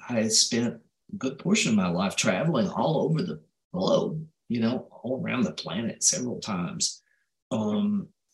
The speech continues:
in different places, picking up what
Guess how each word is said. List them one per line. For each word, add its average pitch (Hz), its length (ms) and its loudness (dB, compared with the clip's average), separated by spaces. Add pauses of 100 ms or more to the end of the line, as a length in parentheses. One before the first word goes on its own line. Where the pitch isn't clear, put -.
(140)
in 117 200 2
different 104 380 -2
places, - 680 2 (1160)
picking 160 640 6
up - 300 0 (440)
what 107 800 2